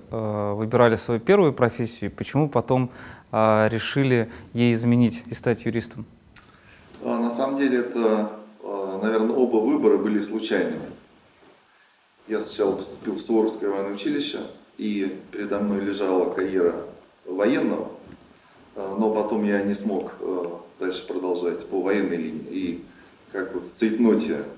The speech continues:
Speaker 2: выбрал, а, карьеру переводчика, потому что я в детстве достаточно долго жил в Африке, а, с родителями в посольстве. Достаточно легко поступил на переводческий факультет,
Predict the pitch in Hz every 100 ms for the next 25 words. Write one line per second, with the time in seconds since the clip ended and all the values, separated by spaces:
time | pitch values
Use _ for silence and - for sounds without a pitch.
0 | - - 104 101 92 87 87 - - -
1 | _ - - _ - 92 87 87 - -
2 | - - _ _ _ 87 92 95 87 87
3 | 92 92 90 - - - 92 87 95 95
4 | - 90 87 87 95 - - 80 78 -
5 | _ _ _ - - - - 104 101 101
6 | 95 95 - 90 123 - - - - -
7 | - - - 82 76 - - 90 90 90
8 | - - - - 87 - 87 - - -
9 | _ _ _ _ - 104 - 98 - 104
10 | 101 120 98 - 95 90 101 90 90 87
11 | 87 95 92 90 - - - 92 - 85